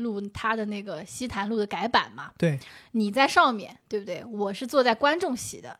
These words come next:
Speaker 1: 当时我为了低调啊，我就坐在了这个最角落。看到一半的时候，我觉得我怎么这么累呢？
Speaker 2: 哦。
Speaker 1: 我这坐在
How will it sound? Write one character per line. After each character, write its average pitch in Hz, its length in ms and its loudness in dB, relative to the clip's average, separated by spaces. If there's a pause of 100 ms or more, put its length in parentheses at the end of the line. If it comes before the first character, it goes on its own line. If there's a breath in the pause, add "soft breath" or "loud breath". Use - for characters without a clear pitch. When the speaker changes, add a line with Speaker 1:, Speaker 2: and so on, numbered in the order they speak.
Speaker 1:
当 262 140 8
时 294 140 -2
我 208 220 4
为 247 200 4
了 190 240 2 (260)
低 277 160 -8
调 294 380 0
啊， 175 240 -14
我 196 160 -8
就 214 160 0
坐 233 220 2
在 208 180 2
了 190 160 -6
这 208 160 -14
个 214 80 -12
最 453 240 10
角 - 280 -8
落。 190 200 -18 (260)
看 359 220 6
到 311 160 10
一 226 80 2
半 359 260 6
的 254 60 4
时 - 160 -4
候， - 320 -14 (540)
我 - 80 -4
觉 - 100 0
得 403 80 6 (160)
我 403 80 6
怎 - 160 -2
么 202 180 -10
这 554 160 4
么 - 80 2
累 247 380 4
呢？ 156 200 -12
Speaker 2:
哦。 208 280 2 (400 soft breath)
Speaker 1:
我 466 80 4
这 539 80 8 (140)
坐 622 120 6
在 571 80 6